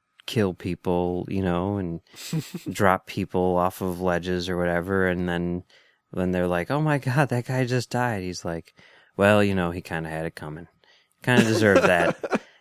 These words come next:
Speaker 1: You know, he walked around with a couple guns shooting people and, and stuff like that. And it's like the character has evolved over time to become something,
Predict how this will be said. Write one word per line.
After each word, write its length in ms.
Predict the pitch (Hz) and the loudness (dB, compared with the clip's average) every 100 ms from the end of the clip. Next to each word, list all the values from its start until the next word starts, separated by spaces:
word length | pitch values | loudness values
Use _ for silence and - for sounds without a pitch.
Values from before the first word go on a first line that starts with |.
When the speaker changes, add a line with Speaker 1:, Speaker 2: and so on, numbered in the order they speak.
| _ | _
Speaker 1:
You 100 | 101 | 0
know, 140 | 98 92 | 2 2
he 140 | 104 | 4
walked 320 | 104 104 - | 6 6 6
around 320 | 107 95 98 98 | 2 4 4 2
with 120 | 101 | -4
a 60 | |
couple 260 | - 95 98 | -4 -2 -2
guns 560 | 92 92 90 87 87 87 | 0 0 2 0 0 -2
shooting 460 | - - 87 85 | -4 -2 0 -2
people 640 | 82 85 80 87 82 85 82 | -4 -8 -6 -4 -2 0 -2
and, 160 | 82 | -4
and 160 | 85 85 | -6 -6
stuff 280 | - 85 - | -6 -6 -6
like 180 | 85 - | -8 -4
that. 280 | 85 82 | -2 -2
And 200 | 87 90 90 | -2 -4 -4
it's 120 | - | -4
like 180 | 101 - | -4 -4
the 80 | |
character 500 | 101 - 131 123 110 | -8 0 0 0 -4
has 240 | 98 98 95 | -4 -2 -2
evolved 640 | 85 80 87 90 85 80 | -4 0 2 2 0 -4
over 300 | - 90 85 | -6 -6 -6
time 380 | - - 87 82 | -10 -6 -6 -6
to 60 | 80 | -10
become 360 | - - 87 | -14 -10 -10
something, 540 | - 95 90 87 82 | -8 -8 -6 -6 -6